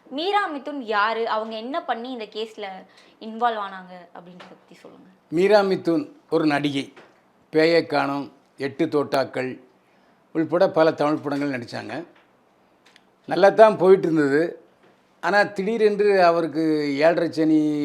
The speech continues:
Speaker 2: வந்ததன் காரணமா நாக்குல சனி வந்துருச்சு. அதனால அவரு பட்டியலினத்தவர்களை பற்றி தரக்குறைவா பேசினார்.
Speaker 1: ம்.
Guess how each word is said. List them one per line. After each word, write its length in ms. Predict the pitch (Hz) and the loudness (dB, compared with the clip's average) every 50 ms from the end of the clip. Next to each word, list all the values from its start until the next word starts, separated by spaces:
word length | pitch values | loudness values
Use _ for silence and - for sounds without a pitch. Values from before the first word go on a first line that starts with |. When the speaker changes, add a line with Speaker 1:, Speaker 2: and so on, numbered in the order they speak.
| 143 143 139 139 | -4 -4 -4 -6
Speaker 2:
வந்ததன் 460 | 139 135 139 143 139 147 143 143 135 | -6 -6 -4 -4 -4 -4 -4 -4 -4
காரணமா 400 | 117 139 135 135 139 139 151 151 | -2 0 0 0 0 -2 -4 -4
நாக்குல 680 | 143 131 120 135 156 147 - 143 151 147 139 127 117 101 95 - - _ _ _ | -4 -4 -4 -4 -4 -4 -4 -4 -4 -2 -2 -2 -2 -6 -8 -12 -20 _ _ _
சனி 320 | - - 151 156 160 160 | -8 -4 -2 0 0 0
வந்துருச்சு. 420 | 151 143 139 131 135 123 104 139 165 | 0 -2 -4 -6 -6 -8 -4 -2 0
அதனால 420 | 170 160 147 147 147 151 160 156 | 0 0 0 -2 0 0 2 2
அவரு 240 | 151 143 143 143 135 131 127 123 120 117 113 - - - _ _ _ _ _ - | 2 0 -2 -4 -4 -4 -6 -6 -6 -8 -8 -12 -14 -20 _ _ _ _ _ -2
பட்டியலினத்தவர்களை 1200 | 156 151 156 - 208 214 214 202 196 185 175 170 165 143 - 165 156 156 151 151 147 143 127 113 | -2 -2 -2 -2 0 4 4 6 6 4 2 2 0 -2 0 2 2 2 2 0 -2 -2 -4 -4
பற்றி 420 | 147 131 117 - 160 165 160 147 135 | -8 -10 -8 -4 -2 0 0 -2 -2
தரக்குறைவா 800 | - 139 139 151 135 - 151 143 139 139 135 139 147 143 127 107 | -2 0 0 0 0 0 -2 -2 0 0 0 -2 -2 -4 -4 -6
பேசினார். 420 | 127 123 117 - 113 107 104 98 - _ _ _ _ _ _ | -8 -8 -8 -10 -14 -14 -14 -16 -18 _ _ _ _ _ _
Speaker 1:
ம். 160 | 196 196 185 | -20 -20 -20